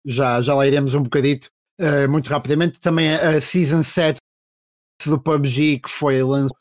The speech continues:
o primeiro D L C de Dragon Ball Z, chamado A New Power Awakens. Eh, também um jogo chamado The Inner Friend para P S quatro e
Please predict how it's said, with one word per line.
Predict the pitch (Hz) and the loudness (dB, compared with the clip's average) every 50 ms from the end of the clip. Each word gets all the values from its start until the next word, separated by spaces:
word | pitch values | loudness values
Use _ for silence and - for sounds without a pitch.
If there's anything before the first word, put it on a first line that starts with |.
| _ _ _ _ | _ _ _ _
o | 165 135 | -4 -2
primeiro | - 156 151 143 143 151 151 151 139 143 131 123 | 0 0 0 2 2 2 2 2 2 0 0 0
D | 139 156 | 0 2
L | 156 143 143 135 | 2 2 2 0
C | 131 - - - 156 151 151 139 | -2 -4 -2 0 0 2 2 2
de | 127 113 131 139 131 | 0 2 2 0 2
Dragon | 120 143 143 135 117 139 127 | 2 0 0 0 0 0 0
Ball | 127 127 131 127 | 0 0 0 0
Z, | 117 135 131 127 113 - _ _ _ _ _ _ _ _ - _ 165 | 0 0 0 0 -2 -6 _ _ _ _ _ _ _ _ -20 _ -14
chamado | - - 170 139 127 120 117 101 113 127 - - | -8 -4 -2 -2 0 -2 -2 -4 -6 -8 -6 -4
A | 135 | -4
New | 135 139 139 135 | -2 -2 -2 -2
Power | 135 - 147 131 131 127 123 123 127 | -2 -2 -2 0 0 0 0 0 0
Awakens. | 123 131 143 147 147 139 - 156 147 143 139 135 - - - _ _ _ _ _ _ - | 0 0 0 0 -2 -2 -2 -4 -4 -4 -4 -6 -10 -16 -20 _ _ _ _ _ _ -6
Eh, | 131 127 127 123 120 | -4 -2 -2 -2 -2
também | - 131 123 131 127 | -4 -4 -2 0 -2
um | 131 | 0
jogo | 113 135 131 - | 0 -2 -4 -2
chamado | - 143 135 131 120 127 127 | -2 -2 -2 0 0 -2 0
The | 120 139 | 2 2
Inner | 139 139 139 131 117 | 2 2 2 0 0
Friend | - - 139 135 135 131 113 | -2 -2 -2 0 0 -2 -2
para | - 127 117 117 113 113 113 110 101 - | -4 -4 -4 -2 -2 -2 -2 -4 -4 -4
P | 131 120 | -4 -4
S | 117 - - | -4 -4 -8
quatro | - - 123 113 110 - 117 117 113 | -6 -4 -4 -4 -4 -4 -4 -2 -2
e | 110 113 113 | -2 -4 -6